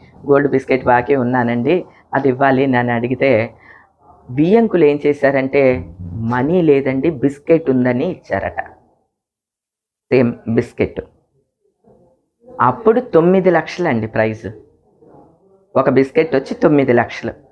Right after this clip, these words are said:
అంటే ఒక ఫోర్ ఫైవ్ మంత్స్ బ్యాక్ ఇది జరిగింది, తొమ్మిది లక్షలు అప్పుడు అనమాట. ఈయన బిస్కెట్ తమ్ముడికి ఇచ్చేసేశారు.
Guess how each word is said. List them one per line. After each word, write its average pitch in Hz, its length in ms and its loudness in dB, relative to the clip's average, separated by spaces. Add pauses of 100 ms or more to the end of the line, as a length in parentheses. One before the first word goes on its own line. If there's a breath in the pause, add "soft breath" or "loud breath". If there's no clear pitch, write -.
(760)
అంటే 156 320 2
ఒక 127 460 2
ఫోర్ 127 240 2
ఫైవ్ 127 360 0
మంత్స్ 127 320 -4
బ్యాక్ 135 360 0
ఇది 107 200 -2
జరిగింది, 120 360 0
తొమ్మిది 135 360 0
లక్షలు 127 340 -4
అప్పుడు 110 200 -6
అనమాట. 101 280 -6 (480 soft breath)
ఈయన 214 180 4
బిస్కెట్ 160 500 0
తమ్ముడికి 135 340 0
ఇచ్చేసేశారు. 123 680 2